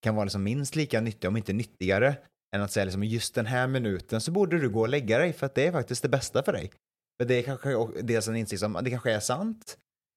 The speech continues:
men det kanske är den typen av insikt som egentligen inte är actionable, för att man liksom inte litar på den, man kanske tycker att den är onödig, man kanske tänker att den är fel, eller vad det kan vara, liksom.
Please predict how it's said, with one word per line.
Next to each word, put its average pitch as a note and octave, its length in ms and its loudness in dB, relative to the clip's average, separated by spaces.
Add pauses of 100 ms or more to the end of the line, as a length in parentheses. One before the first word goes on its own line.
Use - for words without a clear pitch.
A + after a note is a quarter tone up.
(260)
men B2+ 140 2
det B2+ 80 2
kanske B2 200 0
är A#2+ 40 6
den A2+ 100 0
typen A2+ 200 -4
av A2 60 2
insikt G#2 160 -4
som A#2+ 120 -2
egentligen A2 360 -2
inte G2 140 -2
är G#2+ 240 -2
actionable, A2+ 400 -2
för A2+ 100 -4
att G#2+ 60 -2
man A2 140 0
liksom G#2+ 200 -4
inte F#2 340 -2 (680)
litar A#2 320 0
på B2 180 2
den, C#3+ 120 2
man A#2 100 -2
kanske A2 220 -4
tycker G2+ 220 -2
att F#2+ 60 0
den G2+ 120 0
är G2+ 40 -2
onödig, A2+ 460 0
man A#2+ 120 -2
kanske G#2+ 220 -6
tänker G2+ 280 -2
att - 260 -4
den G2+ 160 0
är F#2+ 40 -4
fel, D3 360 0
eller G#2+ 200 0
vad F2+ 80 2
det F2+ 60 -4
kan F2+ 120 -6
vara, C#2+ 180 -2
liksom. - 240 -10